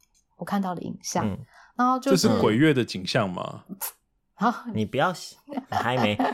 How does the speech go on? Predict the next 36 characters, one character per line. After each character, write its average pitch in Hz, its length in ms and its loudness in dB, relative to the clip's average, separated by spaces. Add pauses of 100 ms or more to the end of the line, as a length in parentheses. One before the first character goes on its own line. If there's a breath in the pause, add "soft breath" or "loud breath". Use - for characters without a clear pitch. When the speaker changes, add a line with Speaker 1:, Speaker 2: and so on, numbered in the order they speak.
(520)
Speaker 3:
<laughs> - 840 -2
所 233 120 4
以 254 40 6
你 185 120 6
看， 208 300 4
等 135 160 2
一 135 40 4
下， 147 280 4
我 107 100 -2
先 156 160 2
问 160 140 4
一 117 40 0
下， 127 240 2 (220 loud breath)
所 233 160 2
以 - 20 6
你 165 120 4
看 208 260 2
他 160 200 4
的 147 120 2
方 123 260 0
式 131 160 -2
是， 139 200 2
比 - 200 -4
如 131 60 4
说 165 140 4
他 151 160 2
今 143 260 -2
天 143 140 4
问 147 160 4
了 110 80 -2
你 87 100 -6
这 101 140 0
个 95 60 0
问 98 260 0
题， - 280 -16 (440 soft breath)
Speaker 1:
嗯。 180 180 -12